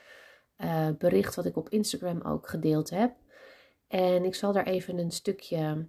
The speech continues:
of eigenlijk het begin even, ja, met je delen. Want het,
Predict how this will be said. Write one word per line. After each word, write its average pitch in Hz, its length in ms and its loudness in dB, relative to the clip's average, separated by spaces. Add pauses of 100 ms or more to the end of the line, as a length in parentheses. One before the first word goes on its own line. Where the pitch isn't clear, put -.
(240)
of - 120 -12
eigenlijk 180 280 0
het 160 80 -2
begin 226 340 0
even, 170 580 -4
ja, 160 200 -6
met 180 240 0
je 160 100 -4
delen. 233 540 6 (640)
Want 214 180 -2
het, - 180 -6